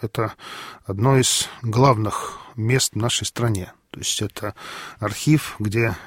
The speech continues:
содержатся ценнейшие документы о истории России, и в том числе об истории русской эмиграции. Э,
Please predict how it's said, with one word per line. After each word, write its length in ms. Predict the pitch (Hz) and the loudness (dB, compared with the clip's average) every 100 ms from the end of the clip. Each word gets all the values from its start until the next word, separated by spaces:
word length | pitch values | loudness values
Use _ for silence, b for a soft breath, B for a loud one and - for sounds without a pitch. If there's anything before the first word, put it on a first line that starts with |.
| B | B
содержатся 680 | 98 107 101 123 - - 107 B B B B | -8 -4 0 0 0 -2 -2 B B B B
ценнейшие 560 | - 123 131 143 - | 2 4 6 4 2
документы 680 | 101 - 113 113 98 - 104 - | -2 -2 0 2 0 -2 -4 -4
о 280 | - 120 107 - | -2 0 0 -2
истории 680 | 107 - - 160 151 143 127 B B B B B | -2 2 8 10 10 8 4 B B B B B
России, 720 | - 117 123 - 117 110 107 92 B B | 0 2 2 2 2 2 0 -4 B B
и 100 | 120 | -6
в 60 | - | 6
том 180 | 208 | 8
числе 180 | 185 160 | 8 8
об 100 | 151 | 8
истории 480 | 143 - 175 156 135 - _ B B - | 6 8 10 10 8 4 _ B B 0
русской 400 | 131 151 - 147 | 4 4 6 8
эмиграции. 680 | 185 214 175 - - 98 B B | 8 8 6 6 2 0 B B
Э, 460 | - 113 101 101 104 | -6 -2 -2 -2 -2